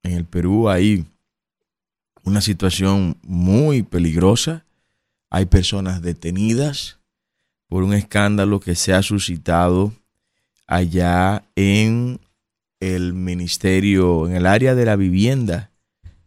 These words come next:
de, del Perú, con la señora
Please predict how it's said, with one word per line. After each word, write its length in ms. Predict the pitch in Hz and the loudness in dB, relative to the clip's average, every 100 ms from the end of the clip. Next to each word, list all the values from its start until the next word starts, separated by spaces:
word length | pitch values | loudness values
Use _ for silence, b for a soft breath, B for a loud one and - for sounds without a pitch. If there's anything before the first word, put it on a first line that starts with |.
| _ | _
de, 840 | - 80 87 95 101 104 104 104 - _ | -14 -10 0 4 6 4 4 0 -4 _
del 480 | 87 82 101 101 98 | -8 2 4 6 4
Perú, 520 | - 92 95 170 165 _ _ _ _ _ _ _ _ _ _ | 0 0 0 -2 -8 _ _ _ _ _ _ _ _ _ _
con 160 | 92 | -14
la 140 | 92 90 | -12 -12
señora 840 | - 85 90 98 98 95 87 - | -10 -8 -4 0 2 2 0 -6